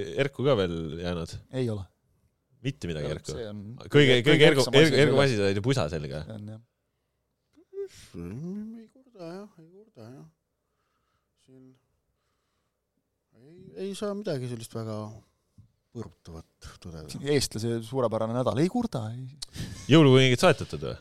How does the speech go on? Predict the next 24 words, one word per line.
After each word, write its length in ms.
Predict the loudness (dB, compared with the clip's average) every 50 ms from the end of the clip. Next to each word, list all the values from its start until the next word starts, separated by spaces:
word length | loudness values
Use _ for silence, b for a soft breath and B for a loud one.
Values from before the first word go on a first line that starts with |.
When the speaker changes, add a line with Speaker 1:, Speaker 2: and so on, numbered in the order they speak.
| -16 -18 -14
Speaker 3:
E-, 240 | -10 -10 -10 -10 -12 -14 -20 -20
Speaker 2:
Segi 320 | -18 -16 -16 -14 -12 -8 -6
Speaker 3:
mis 160 | -4 0 4
Speaker 2:
on 140 | 6 6 6
Speaker 3:
asja? 300 | 6 4 2 2 4 4
Speaker 2:
peas. 320 | 6 6 6 6 6 8 8
Speaker 3:
Jõuluvana 500 | 8 8 8 8 8 8 8 8 6 4
toob 220 | 2 0 0 0
jõulukinki, 480 | 2 2 4 2 2 2 0 -2 -4 -8
mis 120 | -10 -10 -10
kuradi 180 | -10 -8 -8
soetamisest 680 | -6 -4 -2 0 0 0 -2 -4 -8 -8 -6 -8 -8 -6
sa 40 | -4
räägid, 300 | -4 0 2 2 2 2
ma 80 | 2 0
ei 60 | 0
saa 100 | 0 0
aru. 140 | 0 0 -4 -8 B B B B B B B B B B B B B B _ -20
Mitte 180 | -18 -12 -6 -2
millestki 380 | 0 2 2 2 2 0 0 -2
asjadest 320 | -4 -4 -4 -6 -4 -2
aru 220 | -2 -2 0 -2 -2
ei 60 | -2 -4
saa. 140 | -6 -6